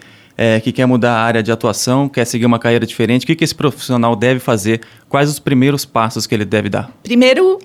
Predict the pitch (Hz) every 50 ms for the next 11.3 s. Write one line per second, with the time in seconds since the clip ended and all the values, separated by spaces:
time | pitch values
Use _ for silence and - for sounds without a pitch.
0 | - _ _ - 220 226 240 - - 240 220 220 226 226 214 220 214 208 190 185
1 | - - - 175 175 180 202 226 262 - - _ _ _ - 180 190 220 214 196
2 | - 202 170 185 170 170 196 202 208 220 226 226 226 226 - - - - - -
3 | - 185 185 170 180 190 180 180 - - 160 165 - - - 208 202 214 208 196
4 | 214 - - 180 180 - - 175 165 175 170 - - 202 196 180 190 202 202 202
5 | 202 202 - - 208 196 196 - - 196 196 196 170 170 - - 202 196 196 202
6 | 208 214 - - 202 202 185 190 190 - 233 214 214 196 220 220 - 170 151 160
7 | 170 170 156 180 196 196 196 208 208 202 202 202 202 - - - - - - -
8 | 185 185 - - 247 240 233 226 220 214 214 208 185 185 185 208 202 208 226 247
9 | 240 - - 202 175 - - - 170 175 165 214 220 208 - 254 226 214 226 214
10 | 214 233 247 262 196 190 185 190 202 202 226 233 - - 196 170 - - 165 165
11 | 156 147 180 185 202 262